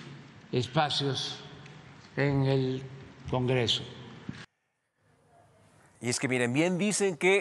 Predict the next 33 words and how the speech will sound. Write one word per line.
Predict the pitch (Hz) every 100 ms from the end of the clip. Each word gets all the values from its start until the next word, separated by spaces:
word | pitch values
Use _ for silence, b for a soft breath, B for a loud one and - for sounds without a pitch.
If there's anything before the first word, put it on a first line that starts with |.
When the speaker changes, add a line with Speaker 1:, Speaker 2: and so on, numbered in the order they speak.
| 135
Speaker 2:
el | 123
diablo | 120 139 143
está | 135 135
en | 127
los | 107
detalles. | 95 92 82 95
Para | - 156
entender | 180 240 277 277
más | 277 277
esta | -
reforma | 233 156 - 180
electoral, | 156 120 - 147 170
vamos | 135 208 233
a | 185
desglosar | 151 117 127 120 156 101
algunos | 104 117 113
de | 110
los | 107
puntos | - 131 135 123
más | 123 127 123
relevantes. | 120 101 92 85 98 92
Como | 135 160
ya | 240
lo | 254
veíamos, | 160 110 90 90
su | -
intención | 165 160 190 262 285
es | 254
eliminar | 220 151 139 156 170
al | 131 131
Instituto | 131 - 139 196 175 202 165
Nacional | 135 120 135 135 143
Electoral | 135 156 131 131 156